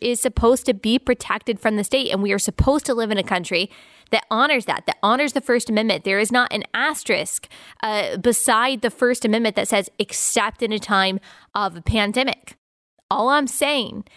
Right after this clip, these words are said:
is that people should be trusted. People should be trusted to make the choices that are best for them and are best for their family, because ultimately our inherent rights that are recognized in the Constitution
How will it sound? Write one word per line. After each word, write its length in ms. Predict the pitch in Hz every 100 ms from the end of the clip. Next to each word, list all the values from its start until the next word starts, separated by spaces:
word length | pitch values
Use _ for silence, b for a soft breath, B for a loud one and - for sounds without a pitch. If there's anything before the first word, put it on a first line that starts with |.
| b -
is 120 | -
that 180 | 185 -
people 380 | 220 226 269
should 240 | 254 262 214
be 120 | 247
trusted. 600 | - 247 240 - - - _ _ _ _
People 320 | - 233 294
should 240 | 269 285 226
be 160 | 269
trusted 640 | 262 269 220 214 - 185 185 B B B
to 280 | - 233 202 -
make 260 | 202 208
the 100 | -
choices 460 | 302 247 220 220 202
that 100 | 190
are 120 | 170
best 260 | 190 214 -
for 100 | 254
them 280 | 226 214 -
and 180 | 196 185
are 120 | 180
best 360 | 160 214 -
for 120 | - 254
their 180 | 240
family, 380 | 240 214 190 190
because 340 | 180 185 202 -
ultimately 560 | 233 269 254 240 185 185
our 180 | 196 240
inherent 540 | 240 214 262 269 -
rights 260 | 254 202 -
that 140 | 190
are 120 | 185
recognized 840 | 165 190 294 349 247 208 185 185 190
in 60 |
the 60 | 180
Constitution 680 | 202 202 202 190 175 190